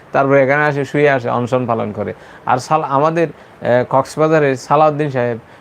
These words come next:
মানে তাকে নিয়ে মানে তার অনশন ভাঙাইছে। মানে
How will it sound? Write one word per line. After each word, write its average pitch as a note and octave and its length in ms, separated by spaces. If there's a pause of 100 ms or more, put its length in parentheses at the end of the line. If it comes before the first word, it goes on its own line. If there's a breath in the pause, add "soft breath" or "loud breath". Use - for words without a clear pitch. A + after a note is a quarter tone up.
(140 loud breath)
মানে B2 500
তাকে D3 300
নিয়ে D3 180
মানে C3 180
তার C3 160
অনশন B2+ 380
ভাঙাইছে। A2+ 460 (320 loud breath)
মানে G3 580